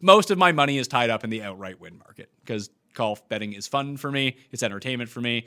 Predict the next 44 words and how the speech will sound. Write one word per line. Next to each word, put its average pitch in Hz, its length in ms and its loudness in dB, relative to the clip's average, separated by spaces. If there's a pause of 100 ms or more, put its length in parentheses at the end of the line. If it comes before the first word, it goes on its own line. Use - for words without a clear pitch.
(140)
And 123 80 -8
when 110 80 -6
I 95 80 -8
win, 139 380 -4
I 135 80 -6
like 113 180 -2
to 117 60 -10
win 104 100 -10
a 92 60 -14
lot 95 180 -12
of 95 60 -12
money 90 180 -12
when 85 160 -18
I 76 80 -20
win. 67 180 -20 (440)
Um, 98 380 -6
basically, 156 520 0
my 127 180 0
top 123 440 -2
tens 127 320 -6
and 110 100 -8
twenty 123 220 -8
bets 123 260 -2
are 110 220 -6
money 107 360 -4
back 98 300 -12
bets. - 220 -20
If 92 120 -20
one 120 480 -4
top 135 260 -2
twenty 151 260 -6
hits, 156 240 -2
then 120 120 -6
I 117 60 -2
break 107 240 -6
even 92 220 -14
for 90 100 -18
the 78 80 -18
week. - 300 -20 (260)
Is 135 60 -14
essentially 101 400 -8
how 85 160 -14
it - 80 -20
works. - 340 -18